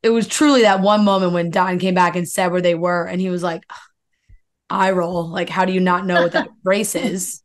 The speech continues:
Speaker 1: Like, I'm the king of New Orleans." It was
Speaker 2: <laughs> Yeah, it's like,
Speaker 1: it,
Speaker 2: chill.
Speaker 1: yeah, like, it was like, "Calm down, all right? Like, you're gonna,
Speaker 2: Yeah, yeah.
Speaker 1: you'll get, you'll get your time."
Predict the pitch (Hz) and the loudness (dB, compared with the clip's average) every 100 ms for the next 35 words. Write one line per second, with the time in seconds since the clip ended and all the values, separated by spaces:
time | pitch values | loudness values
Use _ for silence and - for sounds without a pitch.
0 | - 190 - 185 196 190 208 190 185 185 | -8 -8 -2 0 0 -2 -2 0 2 2
1 | 208 190 175 196 202 - _ _ _ - | 2 2 0 -2 -4 -8 _ _ _ -6
2 | - 359 208 - 254 269 - - - - | 0 2 2 0 0 -4 -6 -14 -14 -2
3 | 254 220 233 214 208 151 113 - - - | -2 0 -2 0 0 0 -2 -8 -12 -12
4 | 269 233 214 156 - 214 240 247 226 240 | -6 0 0 0 -2 0 2 2 0 2
5 | 214 190 143 139 180 190 196 190 180 185 | 2 0 -4 -4 -2 0 -2 -4 -6 -4
6 | 214 208 208 - 143 143 131 226 214 208 | -4 0 0 0 -2 -6 -6 -4 -2 -2
7 | 196 190 220 214 202 190 180 170 185 170 | -4 -6 -4 -2 -4 -2 -4 -2 -4 -2
8 | 165 | -6